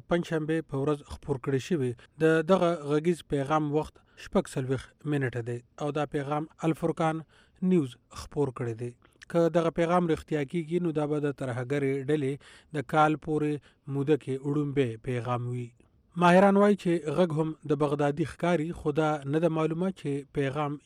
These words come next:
چرته ریکارډ شوی. خو په دغه ویډیو کې ابوبکر بغدادي شمالي کوریا، امریکا او جاپان ته د دړکو خبره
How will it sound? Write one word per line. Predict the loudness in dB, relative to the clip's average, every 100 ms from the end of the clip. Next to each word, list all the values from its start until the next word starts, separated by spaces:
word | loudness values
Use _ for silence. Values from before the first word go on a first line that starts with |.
| -6
چرته | -2 -2 -4
ریکارډ | -6 -4 -6 -4
شوی. | -4 -4 -10 -6
خو | -2 -2 -6 -20 -8
په | -2
دغه | 0 0
ویډیو | 0 2 2 2
کې | -2 -4
ابوبکر | -6 -4 -4 -4 -6
بغدادي | -6 -6 -4 -2 -2 -4 -10 -20 -12
شمالي | -4 -2 0 -2
کوریا، | -4 -2 0 0 -2 -6
امریکا | -6 -6 -4 -2 -4 -8 _ _
او | -4 2
جاپان | 2 2 0 -2
ته | -4 -4
د | 0
دړکو | 2 2 -2 -4 -4 -6
خبره | -4 -2 -4